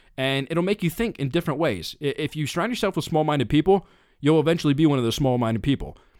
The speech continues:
So surround yourself with people who dream big, who have big visions,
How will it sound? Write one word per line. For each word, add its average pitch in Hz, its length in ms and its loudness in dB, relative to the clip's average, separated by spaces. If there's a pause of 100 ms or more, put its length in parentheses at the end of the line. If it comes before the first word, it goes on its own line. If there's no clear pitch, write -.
(200)
So 165 180 0
surround 190 240 -2
yourself 233 300 -6
with 151 80 -8
people 185 200 -2
who 143 80 2
dream 131 300 0
big, 110 320 -2
who 127 120 -4
have 113 300 -4
big 190 200 0
visions, 101 440 2